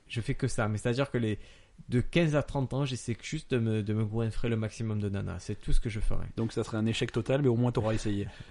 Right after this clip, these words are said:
Speaker 2: Et c'est
Speaker 1: Non,
Speaker 2: ça qui est,
Speaker 1: parce que
Speaker 2: c'est
Speaker 1: j'ai,
Speaker 2: ça qui est beau, quoi.
Speaker 1: j'ai les techniques d'un mec de trente-cinq ans, tu vois, j'ai plein de techniques
Speaker 2: Ouais,
Speaker 1: maintenant.
Speaker 2: t'as plein de techniques. Par contre, euh, je te rappelle,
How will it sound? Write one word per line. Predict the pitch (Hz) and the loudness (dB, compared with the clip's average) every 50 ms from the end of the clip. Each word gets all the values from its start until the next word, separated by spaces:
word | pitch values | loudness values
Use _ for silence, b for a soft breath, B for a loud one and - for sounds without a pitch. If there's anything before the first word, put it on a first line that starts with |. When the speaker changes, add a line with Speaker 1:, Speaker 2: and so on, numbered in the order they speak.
| 170 165 - | -8 -6 -6
Speaker 2:
Et | 110 | -4
c'est | - - 127 | 0 4 6
Speaker 1:
Non, | 131 165 | 8 10
Speaker 2:
ça | 190 196 190 | 10 10 10
qui | - | 10
est, | 151 | 8
Speaker 1:
parce | 151 156 | 8 8
que | - | 8
Speaker 2:
c'est | 143 143 | 8 10
Speaker 1:
j'ai, | 139 | 10
Speaker 2:
ça | 143 156 | 10 8
qui | 156 - 139 | 8 6 4
est | |
beau, | 131 127 123 123 | 4 4 2 2
quoi. | - 120 | 2 0
Speaker 1:
j'ai | 120 117 131 127 | 4 6 6 8
les | 135 135 | 6 6
techniques | - 147 135 123 135 151 147 135 | 6 6 6 6 4 2 2 4
d'un | 135 127 | 2 4
mec | 120 120 120 120 | 4 4 2 2
de | 120 120 | 2 0
trente-cinq | 117 - - 113 113 120 139 139 | -2 -2 -4 -4 -2 -2 -2 -2
ans, | 135 | -2
tu | 123 - 113 | -2 -2 -2
vois, | 107 | -2
j'ai | 104 107 101 | 0 -2 -2
plein | - - 113 | -2 -4 -4
de | 104 | -2
techniques | - 120 117 120 127 113 - | -2 -4 -2 -2 -4 -6 -2
Speaker 2:
Ouais, | - | 0
Speaker 1:
maintenant. | - 156 120 113 | 0 0 2 0
Speaker 2:
t'as | 110 | 0
plein | - 123 127 | 0 -2 -2
de | |
techniques. | 143 131 143 135 - - | -2 -2 -2 -4 -2 -2
Par | 120 - | -2 2
contre, | - 135 - - - | 4 4 4 4 4
euh, | 135 120 120 | 4 4 4
je | 120 - | 4 2
te | - 123 | 2 2
rappelle, | 113 113 - 123 120 127 117 | 2 2 2 2 2 2 0